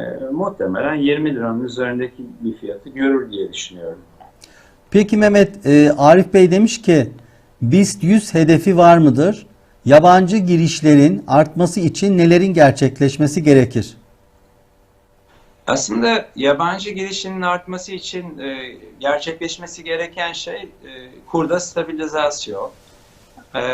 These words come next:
Speaker 1: ya da, e, kurda aşırı değer kaybı. İkisi de bunu yaratıyor.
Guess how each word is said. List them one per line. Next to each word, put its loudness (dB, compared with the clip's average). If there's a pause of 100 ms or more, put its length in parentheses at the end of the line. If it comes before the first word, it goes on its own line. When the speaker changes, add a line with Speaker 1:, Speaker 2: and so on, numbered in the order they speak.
(500)
Speaker 1:
ya -4
da, -10 (220)
e, -18
kurda -10
aşırı -6
değer -8
kaybı. -14
İkisi -18
de -10
bunu -18
yaratıyor. -16